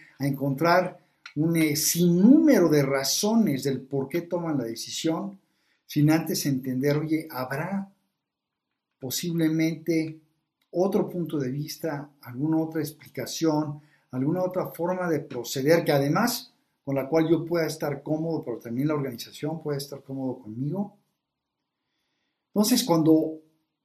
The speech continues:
la persona no crece es porque no aprende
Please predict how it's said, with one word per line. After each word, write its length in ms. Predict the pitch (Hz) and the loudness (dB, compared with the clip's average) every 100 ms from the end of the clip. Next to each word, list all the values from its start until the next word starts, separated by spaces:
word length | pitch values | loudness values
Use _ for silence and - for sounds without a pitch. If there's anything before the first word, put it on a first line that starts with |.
| _ - | _ -6
la 180 | 160 | -4
persona 480 | 147 151 - 202 220 | -2 -2 0 0 2
no 280 | 214 202 196 | 0 -2 0
crece 500 | 208 208 202 - - | 4 4 2 -2 -8
es 180 | - 151 | -8 -8
porque 340 | - 165 147 151 | -4 -6 0 2
no 240 | 151 175 | 4 2
aprende 800 | 190 - 196 185 190 156 123 - | -2 -6 -4 -2 -2 -4 -6 -8